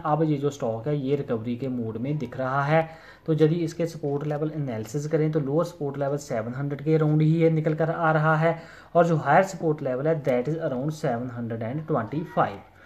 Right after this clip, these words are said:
तो यहाँ पे आप देख सकते हो पॉजिटिव ग्रोथ यहाँ पे देखने को मिल रही है।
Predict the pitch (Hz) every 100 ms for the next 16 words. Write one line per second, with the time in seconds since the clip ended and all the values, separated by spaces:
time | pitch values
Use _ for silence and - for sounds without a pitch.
0 | - - 165 165 165 151 170 170 156 135
1 | - 151 175 160 160 135 131 147 160 147
2 | 139 131 131 117 113 143 135 117 113 113
3 | 143 143 117 113 110 113 131 139 127